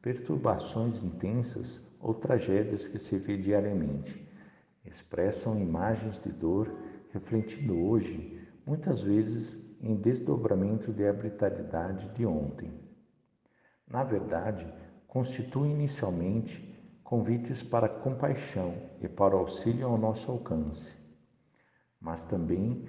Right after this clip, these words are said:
nos fazem ver as consequências do mal a quem a ele se entrega.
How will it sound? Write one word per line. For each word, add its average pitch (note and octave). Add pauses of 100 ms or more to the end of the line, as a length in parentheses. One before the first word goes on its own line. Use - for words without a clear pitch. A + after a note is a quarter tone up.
(240)
nos G#2+
fazem B2+
ver G2+
as F#2+
consequências G#2
do E2+
mal E2+ (320)
a G2+
quem D3
a B2+
ele G#2+
se -
entrega. D#2+